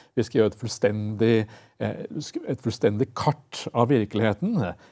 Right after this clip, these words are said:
Kart av alle mulige fenomener som kan finnes,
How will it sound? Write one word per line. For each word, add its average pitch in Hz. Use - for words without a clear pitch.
Kart -
av 156
alle 113
mulige 110
fenomener 110
som -
kan 113
finnes, 123